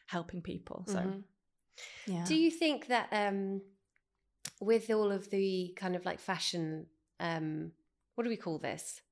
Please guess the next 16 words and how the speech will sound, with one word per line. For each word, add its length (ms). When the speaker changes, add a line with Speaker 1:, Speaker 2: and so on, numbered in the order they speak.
Speaker 2:
Content 320
creation? 640
Speaker 1:
Yeah, 280
I 60
never 280
know. 280
Speaker 2:
Do 100
you 160
think, 380
like, 340
you 80
know, 120
just 160
thinking 200
about 140
this, 240